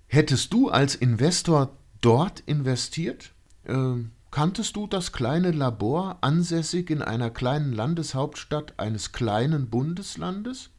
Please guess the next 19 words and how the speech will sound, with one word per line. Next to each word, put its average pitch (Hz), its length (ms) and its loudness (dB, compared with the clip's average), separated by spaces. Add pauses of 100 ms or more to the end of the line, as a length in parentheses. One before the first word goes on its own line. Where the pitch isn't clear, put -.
(140)
Gut, 123 240 0 (340)
das 120 280 -2
wäre 120 260 0
seinerzeit 101 640 -4
auch - 160 -10
nicht 90 240 -10
gegangen, 165 560 0
handelte 101 480 -6
es - 160 -10
sich 95 180 -8
ja 87 120 -2
nur 107 360 0
um 95 220 -6
eine 92 280 -4
kleine 85 460 -4
G 104 240 -4
M 85 240 -4
B 78 200 -4
H, 92 420 -2